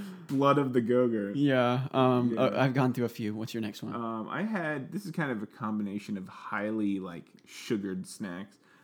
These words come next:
Speaker 1: I had Fruit by the Foot.
Speaker 2: Yeah, I pr-, it's probably gonna go down my list here, too.
Speaker 1: Yeah, I have, um, String Things.
Speaker 2: String Things?
Speaker 1: Which is kind of, it's just, like, a very stringy, um,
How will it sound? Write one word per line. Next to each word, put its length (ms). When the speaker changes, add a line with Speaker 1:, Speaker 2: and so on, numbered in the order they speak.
Speaker 1:
I 80
had 240
Fruit 240
by 140
the 60
Foot. 360
Speaker 2:
Yeah, 220
I 60
pr-, 120
it's 120
probably 180
gonna 100
go 80
down 140
my 100
list 240
here, 100
too. 200
Speaker 1:
Yeah, 180
I 80
have, 480
um, 440
String 540
Things. 680
Speaker 2:
String 680
Things? 220
Speaker 1:
Which 160
is 120
kind 200
of, 160
it's 220
just, 180
like, 140
a 40
very 280
stringy, 800
um, 580